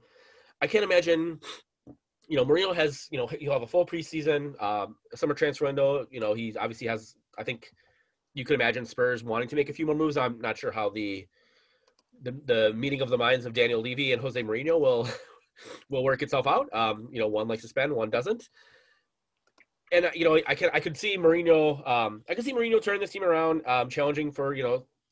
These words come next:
top three or top four, but also I could see them sort of crashing and burning. I think Spurs bought into their hype a little too much when they made the Champions League final, uh, where they lost to Liverpool. I think they, um,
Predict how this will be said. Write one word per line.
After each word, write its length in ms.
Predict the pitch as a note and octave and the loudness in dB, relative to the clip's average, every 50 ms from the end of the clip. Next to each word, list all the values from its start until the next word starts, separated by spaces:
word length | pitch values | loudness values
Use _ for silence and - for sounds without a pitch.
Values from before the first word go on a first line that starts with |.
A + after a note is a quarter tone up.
| _ _ _ _ _ | _ _ _ _ _
top 200 | - D3 C3 - | -4 -4 -4 -4
three 120 | - D3 C#3+ | -2 0 0
or 60 | C#3 | 2
top 240 | C3+ D3+ C3+ C3 - | 2 2 0 0 0
four, 420 | C#3 B2 B2 B2 A#2+ B2 B2 - - - - - - - _ _ _ _ _ _ _ _ _ _ _ _ _ _ _ _ _ - | 0 2 2 2 2 0 -2 -6 -10 -16 -16 -16 -16 -18 _ _ _ _ _ _ _ _ _ _ _ _ _ _ _ _ _ 2
but 80 | D3+ D#3 | 4 4
also 200 | D#3 C#3+ D#3+ D3+ | 4 6 4 2
I 20 | |
could 100 | C3+ C#3 | 2 0
see 120 | - C#3+ C3 | -6 -6 -8
them 180 | B2+ C3 - A2+ A2+ | -8 -8 -10 -14 -10
sort 200 | - - C3 A2 | -4 -2 -2 -2
of 60 | G#2+ - _ _ - | -2 -4 _ _ -4
crashing 340 | - B2+ A#2 - C3+ A#2 | -2 -2 -2 -2 -2 -4
and 80 | G#2+ G#2 | -4 0
burning. 400 | G#2 G#2 G#2 G2 F#2 F2+ F#2+ G#2+ _ _ _ _ _ _ _ _ _ - | 0 0 0 0 -2 -4 -8 -14 _ _ _ _ _ _ _ _ _ -8
I 40 | A#2+ | -6
think 220 | D#3 F#3+ E3+ - _ _ _ _ _ _ _ _ _ _ - | -4 -6 -6 -8 _ _ _ _ _ _ _ _ _ _ -20
Spurs 720 | - - - F3 F3 F3 F3+ E3+ D#3+ D3+ - - - - - | -10 0 4 4 6 6 4 0 -2 -6 -14 -18 -20 -20 -20
bought 380 | - C3+ C3 C#3+ C#3 D3 - | -12 -6 -2 2 2 2 0
into 380 | B2+ C#3+ D3+ D#3 - - D#3+ D3+ | -2 -6 -6 -6 -4 -4 -2 2
their 140 | C#3 C3 A2 | 2 2 0
hype 280 | - C3+ E3 - - | 0 0 -2 -2 -2
a 20 | E3+ | -2
little 160 | F3 F3 F3 | -4 -4 -4
too 120 | - - E3 | -6 -4 -4
much 180 | F3+ F3 - | -4 -4 -2
when 140 | - C#3+ C3 | -4 -4 -2
they 100 | B2 A#2 | -2 -4
made 380 | A2 A2 A#2 B2+ C#3+ D3+ D3+ C#3 | -4 -4 -6 -6 -6 -8 -10 -10
the 220 | C3+ B2+ A#2+ A#2+ A2+ | -10 -10 -10 -8 -6
Champions 400 | - C#3+ C3 B2+ C#3+ C3+ A#2+ A#2 | -4 -4 -4 -4 -6 -8 -10 -10
League 160 | B2+ A2+ - | -12 -12 -8
final, 460 | - G#2+ A#2+ D3 F3 G3 A3+ A#3+ _ _ _ _ _ _ _ - - | -6 -6 -4 -2 -4 -4 -4 -8 _ _ _ _ _ _ _ -10 -6
uh, 120 | A#2 A#2+ | -2 2
where 140 | A#2 A#2 A2+ | 2 4 4
they 80 | A#2 | 4
lost 240 | A2+ A#2 A#2+ B2 - | 2 2 -2 -4 -4
to 60 | A#2+ | -2
Liverpool. 480 | G#2+ A#2+ B2+ D3 D3 - F#3 G3+ G#3+ G#3 | -2 0 0 0 -2 -2 0 0 2 2
I 60 | C#3+ | 0
think 260 | B2 - B2+ A#2+ A#2 | 0 -2 -4 -4 -4
they, 400 | A#2 A#2+ A2+ A2+ A2+ A2+ A2 G2+ - | -4 -2 0 0 0 -2 -2 -4 -6
um, 480 | F#2+ G#2 G#2 G2 F#2+ F2+ F2+ F2 A#2 | -6 -6 -4 -4 -6 -8 -10 -14 -18